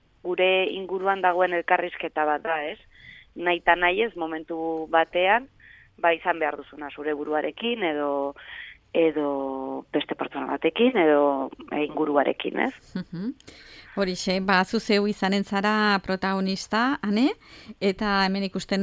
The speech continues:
Speaker 2: dugunez, aurtengo emakumezko aktore onenaren Max sarirako hautagai izanen zara, ekoizpen honetan egindako papera dela eta, beraz, eh, horixe ere hortxe dago, noiz izanen dira, Max, eh, sariak?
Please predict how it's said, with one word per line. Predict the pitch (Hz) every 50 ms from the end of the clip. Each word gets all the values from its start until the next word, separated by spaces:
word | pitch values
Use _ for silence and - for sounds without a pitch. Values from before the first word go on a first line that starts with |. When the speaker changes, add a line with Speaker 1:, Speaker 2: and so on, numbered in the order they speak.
| 196 190 190
Speaker 2:
dugunez, | 190 185 185 196 208 220 - -
aurtengo | 185 165 - - 185 180 196 208
emakumezko | 208 196 185 175 180 - 190 185 185 - - - 202
aktore | 196 185 - - 185 185 190 190
onenaren | 185 175 180 180 180 180 180 175 196 190 185 180
Max | 175 180 196 - -
sarirako | - - - - 190 175 180 185 180 180 - - 220 - - _
hautagai | 185 175 170 175 - - 214 208 180 165 180 226 247 269 254 -
izanen | - 170 - - 175 170 180 180 -
zara, | - 180 170 185 214 269 294 - - - - 311 262 208 - _
ekoizpen | - 202 196 190 180 - - 196 185 180 180 - - - 190 180 175
honetan | 170 170 165 170 165 - 202 180
egindako | 170 160 165 170 165 180 175 170 - - 190 190 180 170 165 151 147 143 135 - - - - _ -
papera | 190 180 - 220 220 208 151 - - -
dela | 175 175 190 180 185 175
eta, | 156 - - 208 208 185 - _
beraz, | - 190 180 175 175 180 185 - - - -
eh, | 202 185 175 170 165 156 156 156 151 151 151 - -
horixe | 170 175 175 185 190 185 185 185 - - 196 175 175 175
ere | 170 185 185 190 196 185 - -
hortxe | - 180 175 - - - - 196 170
dago, | 170 175 165 - 190 226 240
noiz | 208 208 214 - -
izanen | 185 - - 175 170 170 170
dira, | 170 170 185 240
Max, | 330 311 208 214 - - - - - - - - - - _
eh, | - 190 196
sariak? | 175 - 208 180 180 180 220 440 - - -